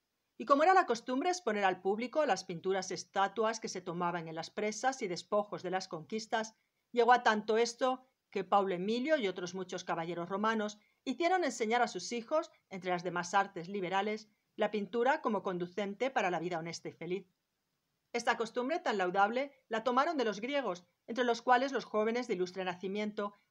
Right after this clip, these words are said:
aprendían, además de todo lo perteneciente a la literatura,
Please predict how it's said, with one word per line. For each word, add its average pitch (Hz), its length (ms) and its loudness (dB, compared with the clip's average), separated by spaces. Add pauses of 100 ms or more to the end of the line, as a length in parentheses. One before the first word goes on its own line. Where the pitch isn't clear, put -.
aprendían, 247 600 2
además 214 380 2
de 226 80 0
todo 202 240 -2
lo 180 140 0
perteneciente 185 720 -4
a 277 40 0
la 220 80 4
literatura, 185 760 -2